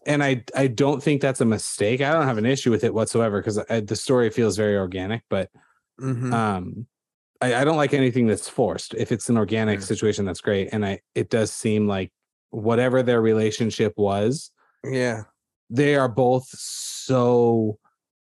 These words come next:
Speaker 1: dramatically, emotionally injured by what it's become.
Speaker 2: Yeah.
Speaker 1: And, and to me, it, it totally tracks, and I'm, I'm here for it. And I
Speaker 2: Yeah.
Speaker 1: guess in the books,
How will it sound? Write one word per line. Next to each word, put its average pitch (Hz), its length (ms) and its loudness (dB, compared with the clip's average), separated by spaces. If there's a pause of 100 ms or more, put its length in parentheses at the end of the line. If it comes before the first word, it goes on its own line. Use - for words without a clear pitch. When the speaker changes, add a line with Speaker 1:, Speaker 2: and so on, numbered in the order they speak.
(640)
Speaker 1:
dramatically, 110 1400 0 (120)
emotionally 107 880 0
injured 110 540 0
by 104 180 0
what 101 180 2
it's 107 180 0
become. 107 680 -4 (680)
Speaker 2:
Yeah. 147 460 2 (400)
Speaker 1:
And, 131 160 4
and 123 320 2
to 123 100 0
me, 123 240 4
it, 113 200 0
it 107 260 -2
totally 110 420 2
tracks, - 640 -8
and 110 120 -2
I'm, 101 260 -4
I'm 98 160 -6
here 98 180 -4
for 90 260 -6
it. 90 140 -12 (260)
And 139 120 0
I 135 60 0
Speaker 2:
Yeah. 131 80 0
Speaker 1:
guess 175 180 0
in 165 100 4
the 120 80 2
books, 135 720 0